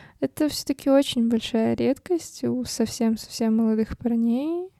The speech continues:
И помните о том, как важна коммуникация и честность в вопросах отношений. Тем более эта коммуникация и честность, э, важна в вопросах отношений, э, без обязательств. Очень важно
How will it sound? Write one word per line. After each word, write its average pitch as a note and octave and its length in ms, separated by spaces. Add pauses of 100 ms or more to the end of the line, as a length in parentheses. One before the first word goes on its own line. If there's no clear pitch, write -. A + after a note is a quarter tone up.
(680)
И A3 320
помните B3+ 540
о A#3 40
том, B3+ 300
как - 260
важна A#3 380
коммуникация A#3+ 920
и A#3 60
честность A#3+ 520
в - 40
вопросах C4 520
отношений. B3 720
Тем A3 200
более D4 600 (500)
эта A#3+ 220
коммуникация A3+ 760
и - 20
честность, - 760 (680)
э, A3 380
важна A#3 500
в D4+ 40
вопросах C4+ 520
отношений, F4 1160 (280)
э, A3 320
без B3+ 360
обязательств. A#3+ 880 (200)
Очень A#3 420
важно A3+ 440